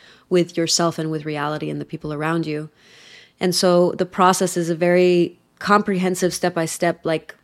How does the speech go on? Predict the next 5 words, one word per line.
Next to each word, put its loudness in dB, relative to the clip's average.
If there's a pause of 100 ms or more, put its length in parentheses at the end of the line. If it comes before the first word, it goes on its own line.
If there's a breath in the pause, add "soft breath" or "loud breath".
phased 4 (240)
process 0
of -10
going 2
through 0